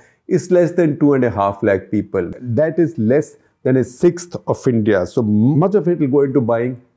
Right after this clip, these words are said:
new firepower and new capabilities for the Japanese Defense Forces or the Japanese Armed Forces. If these budget promises are met, and Japanese Prime Minister has now said that he's,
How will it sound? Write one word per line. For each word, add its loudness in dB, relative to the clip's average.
new 2
firepower 0
and 0
new 2
capabilities -2
for 0
the 0
Japanese -2
Defense -8
Forces -2
or -2
the -2
Japanese -2
Armed -6
Forces. -10
If -2
these 2
budget 0
promises 0
are 2
met, -2
and -6
Japanese 0
Prime 0
Minister 0
has 0
now -2
said -2
that 0
he's, 0